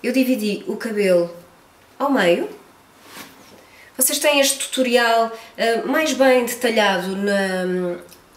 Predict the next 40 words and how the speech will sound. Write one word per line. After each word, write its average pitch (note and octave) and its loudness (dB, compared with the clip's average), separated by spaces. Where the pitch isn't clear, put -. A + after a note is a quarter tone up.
no A#3+ -2
meu B3 2
tutorial G#3+ 0
de G3 -2
maquilhagem G3 -2
para F#3 -8
o F3 -2
Natal, E3+ -8
se - -8
quiserem F3+ -2
ir E3+ -2
ver E3 -8
melhor. D3+ -8
Vou-vos B3 -2
simplesmente A#3+ -2
mostrar A3 -2
como A3+ -6
eu A3 -2
estou G#3+ -6
a - -4
fazer. G#3 -2
Mostro-vos G#3 -4
a G#3 -2
primeira F#3+ -2
mecha G3 -2
e G3 -10
depois F3 -6
vou E3 -10
acelerar D#3 -4
isto - -10
para D#3+ -12
não D3+ -12
ficar C3+ -12
aqui - -14
muito - -16
tempo. - -20
Então C4 -2
pego C4+ 2
numa C4+ 4
pranchinha, G3+ 0